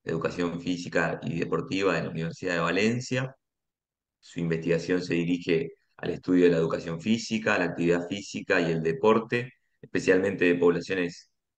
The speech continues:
vulneradas, por ejemplo, adolescentes, personas presas, grupos L G T B I, personas en situación de discapacidad, mediante metodologías cuantitativas y cualitativas de investigación social.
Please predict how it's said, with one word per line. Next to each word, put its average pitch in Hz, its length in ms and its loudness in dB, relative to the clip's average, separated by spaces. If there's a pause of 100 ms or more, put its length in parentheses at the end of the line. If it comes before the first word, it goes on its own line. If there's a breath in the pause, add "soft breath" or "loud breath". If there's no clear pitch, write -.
(100)
vulneradas, 95 840 4
por - 120 -2
ejemplo, 85 420 -2
adolescentes, 92 960 0 (220)
personas 80 380 -6
presas, 90 640 4
grupos 85 320 -4
L 78 160 -6
G - 160 -10
T 82 160 -6
B 82 140 -2
I, 98 440 -4 (300)
personas 85 400 -2
en 82 100 -6
situación 80 440 -4
de 82 80 2
discapacidad, - 720 -4 (560 soft breath)
mediante 95 520 4
metodologías 90 640 2
cuantitativas 104 960 0
y 80 100 -8
cualitativas 90 760 2
de 87 60 -6
investigación 82 520 -8
social. - 400 -12